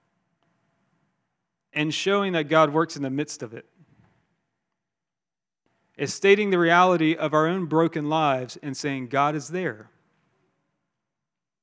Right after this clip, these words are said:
I'm not saying what people are doing is right, but I'm saying that the gospel is at work. And Karen Jobes, one of the commentators, says, "It was very common for a king to have around five hundred eunuchs during this time,"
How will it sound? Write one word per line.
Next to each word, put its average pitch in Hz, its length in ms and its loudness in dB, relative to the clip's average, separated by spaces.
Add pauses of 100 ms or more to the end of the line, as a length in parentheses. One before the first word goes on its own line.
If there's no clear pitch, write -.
(160)
I'm 131 80 -8
not 160 100 -2
saying 180 200 -4
what 185 120 0
people 202 220 -4
are 196 60 2
doing 196 200 0
is 190 120 -4
right, 196 400 0 (880)
but 151 100 -2
I'm 160 100 -2
saying 160 180 -4
that 151 120 -12
the 147 80 -6
gospel 160 380 0
is 139 80 -6
at 143 160 -2
work. 147 480 -6 (1500)
And 139 120 -10
Karen 190 300 2
Jobes, 175 420 4
one 175 100 0
of 170 40 -2
the 165 80 0
commentators, 170 600 0
says, 156 340 0
"It 175 40 0
was 165 180 -2
very 180 220 2
common 175 400 -2
for 156 160 -2
a 147 40 0
king 170 280 -6
to 143 80 -2
have 147 180 0
around 143 280 0
five 165 260 4
hundred 151 240 -4
eunuchs 160 460 -4
during 165 220 -4
this 160 180 -4
time," 160 480 -4